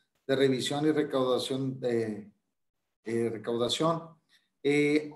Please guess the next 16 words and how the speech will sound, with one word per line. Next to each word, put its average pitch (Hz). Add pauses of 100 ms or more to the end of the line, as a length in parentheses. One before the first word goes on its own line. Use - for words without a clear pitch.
(140)
hay 156
que 190
poner 180
una 180
especial 139
atención, 151
ahora 143
más 156
que 156
nunca, 151
a 139
cumplir 147
con 180
las 165
obligaciones 139
fiscales, 151